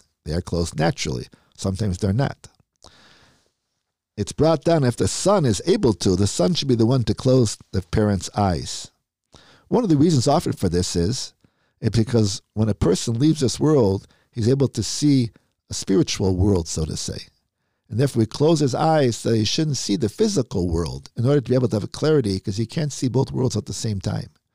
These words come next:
So in order to be able to have a clarity of the seeing the spiritual, we want to close his eyes from the physical.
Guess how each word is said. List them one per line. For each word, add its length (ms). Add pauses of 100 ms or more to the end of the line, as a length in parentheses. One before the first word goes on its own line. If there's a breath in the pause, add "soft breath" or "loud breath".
(300 loud breath)
So 140
in 20
order 100
to 60
be 80
able 140
to 60
have 80
a 100
clarity 320
of 100
the 80
seeing 260
the 80
spiritual, 720 (320 soft breath)
we 80
want 140
to 60
close 240
his 120
eyes 300
from 120
the 60
physical. 540